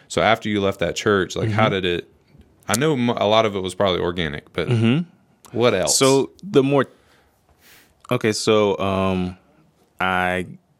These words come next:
Speaker 2: got a hold of a good friend who was, 'cause it, it was, it's, it's an actual business.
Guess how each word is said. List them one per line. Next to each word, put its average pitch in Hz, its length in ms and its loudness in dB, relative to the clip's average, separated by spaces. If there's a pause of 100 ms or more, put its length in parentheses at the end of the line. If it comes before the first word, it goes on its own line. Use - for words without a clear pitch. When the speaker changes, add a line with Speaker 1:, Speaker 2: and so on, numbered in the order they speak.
(320)
Speaker 2:
got 101 240 0
a 107 60 -4
hold 95 340 -2
of 90 260 -6 (400)
a 98 60 -8
good - 240 -4
friend 92 500 -6
who 92 240 -6
was, 87 440 -4 (460)
'cause 101 200 -6
it, 110 220 -6
it - 40 -2
was, 135 240 -2
it's, 127 200 -4 (280)
it's 123 140 -2
an 131 60 2
actual 120 260 -2
business. 95 640 -4